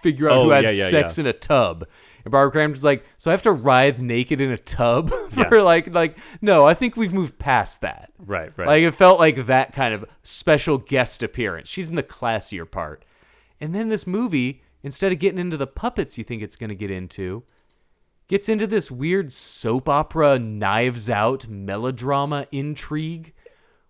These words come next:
Speaker 1: with a bunch of the actors not seeming like they know what movie they're in.
Speaker 2: It's a very strange, like, yeah, we get this, like, psychic club reconnects
Speaker 1: They're
Speaker 2: after
Speaker 1: all, like, Doctor Sleep mediums.
Speaker 2: one of their members seemingly,
Speaker 1: Telepaths.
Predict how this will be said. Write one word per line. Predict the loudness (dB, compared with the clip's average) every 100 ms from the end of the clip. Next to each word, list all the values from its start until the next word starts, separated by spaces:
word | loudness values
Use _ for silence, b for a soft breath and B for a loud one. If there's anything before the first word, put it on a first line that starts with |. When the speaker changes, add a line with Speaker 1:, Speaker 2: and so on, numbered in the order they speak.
| -4
Speaker 1:
with | 0 2
a |
bunch | 4 2 2
of | -2
the | 2
actors | 2 2 -2 -6 -6
not | -2 -2 -4
seeming | -8 -8 -6 -6
like | -6 -6
they | -6
know | -6 -4 -4
what | -4 -4 -6
movie | -8 -12 -10 -10 -8
they're | -8 -8
in. | -10 -14 -20 _
Speaker 2:
It's | -16
a | -8
very | -4 -4 -4
strange, | -4 -2 -2 -2 -2
like, | -4 -4
yeah, | -2
we | -2 -2
get | -6
this, | -6 -6
like, | -6 -6
psychic | -10 -8 -6 -6 -8
club | -8 -2 0 0 -4 -14 _ _ _
reconnects | -8 -8 -4 -4 -2 -4 -4
Speaker 1:
They're | 0
Speaker 2:
after | 4
Speaker 1:
all, | 6 6
like, | 2 -2 -4
Doctor | -2 -2 -2 -6
Sleep | -6 -10 -8 -4 -6 -8
mediums. | -10 -8 -6 -4 -4 -4
Speaker 2:
one | -2 -2
of | -2 -4
their | 0 0
members | 0 -2 -2 -4 -4
seemingly, | -2 0 0
Speaker 1:
Telepaths. | 0 0 0 -2 -8 -14